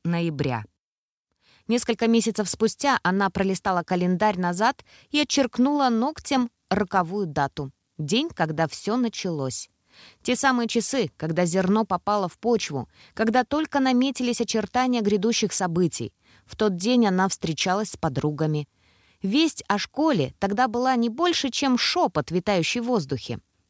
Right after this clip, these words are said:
Ночью, ложась спать рядом с мужем, Роуз чувствовала лишь легкую рябь беспокойства. Но все равно эта тень уже нависла над ними,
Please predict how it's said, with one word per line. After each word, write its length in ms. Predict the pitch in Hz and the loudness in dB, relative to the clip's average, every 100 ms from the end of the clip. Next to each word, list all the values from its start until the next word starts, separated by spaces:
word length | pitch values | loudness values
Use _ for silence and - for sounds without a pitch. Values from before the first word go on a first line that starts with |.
| _ | _
Ночью, 360 | 202 262 - | -2 0 -2
ложась 360 | 165 175 190 208 | 0 0 0 -2
спать 340 | - 247 220 | -2 -2 -2
рядом 320 | 185 208 175 170 | -2 -4 -4 -4
с 100 | 202 | -2
мужем, 400 | 262 262 240 196 _ _ _ | 0 0 -2 -4 _ _ _
Роуз 400 | 208 262 294 240 | 0 2 2 0
чувствовала 600 | - 269 254 240 214 208 | -4 -6 -4 -2 0 0
лишь 320 | 202 214 - | 2 0 0
легкую 600 | 190 202 247 _ 233 220 | 2 2 0 _ 0 0
рябь 300 | 170 170 - - | 2 -2 -2 -6
беспокойства. 920 | 165 - - 160 139 123 - - 113 _ _ _ _ _ | -2 -2 -4 -8 -4 -2 -4 -6 -14 _ _ _ _ _
Но 140 | 185 | -6
все 180 | 175 214 | -2 0
равно 300 | 185 156 156 | 0 -2 -2
эта 200 | 160 175 | -2 -4
тень 320 | - 233 180 - - - | 0 0 -2 -6 -20 -8
уже 180 | 208 247 | 0 2
нависла 540 | 233 220 233 - 165 | 2 2 0 0 0
над 280 | 156 160 151 | -2 -2 0
ними, 400 | 165 139 117 | 0 0 -2